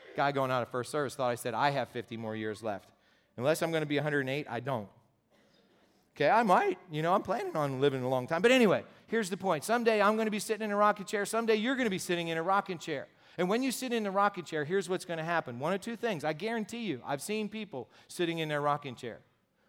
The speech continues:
You're gonna, you're gonna sit back and you're gonna go, "I remember back when I was twelve and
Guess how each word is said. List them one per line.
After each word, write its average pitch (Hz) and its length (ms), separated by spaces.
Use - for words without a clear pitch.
You're 165 120
gonna, 156 200
you're 156 160
gonna 160 100
sit 226 240
back 185 260
and 143 80
you're 135 100
gonna 131 160
go, 127 80
"I 180 200
remember 147 680
back 202 220
when 202 100
I 190 100
was 156 200
twelve 180 440
and 127 160